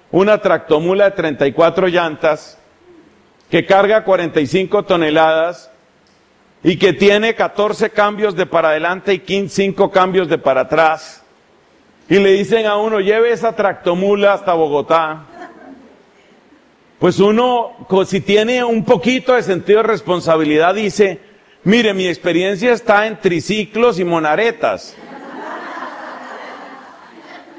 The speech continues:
Yo no alcanzo a manejar ese monstruo".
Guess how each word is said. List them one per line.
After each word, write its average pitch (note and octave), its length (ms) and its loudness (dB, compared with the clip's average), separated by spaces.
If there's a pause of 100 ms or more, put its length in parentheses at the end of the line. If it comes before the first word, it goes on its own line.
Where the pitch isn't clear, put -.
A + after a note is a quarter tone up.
(1600)
Yo G3 200 4
no A#3 160 0
alcanzo A3+ 600 -2
a A#3 60 0
manejar G3 640 0
ese G3+ 480 2
monstruo". F3+ 840 0